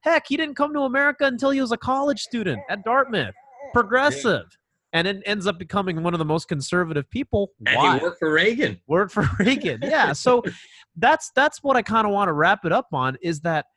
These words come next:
Speaker 1: our immigration process, when done right, when you get citizenship the right way, you realize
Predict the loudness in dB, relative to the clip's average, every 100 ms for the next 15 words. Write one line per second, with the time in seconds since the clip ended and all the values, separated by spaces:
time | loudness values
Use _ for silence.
0 | _ _ _ _ 0 2 2 -2 -4 -4
1 | -2 0 0 -2 -6 -8 -2 0 0 -2
2 | -8 -8 -10 -6 -4 -4 -2 -2 -4 -2
3 | 0 0 -2 -12 _ -12 -8 -8 -4 -2
4 | -2 -4 -4 -4 -4 -8 -10 -8 -8 -6
5 | -2 -4 -4 -12 -14 -14 -16 -20 -20 -12
6 | -6 -4 -4 -6 -2 2 2 -2 -8 -10
7 | -12 -12 -12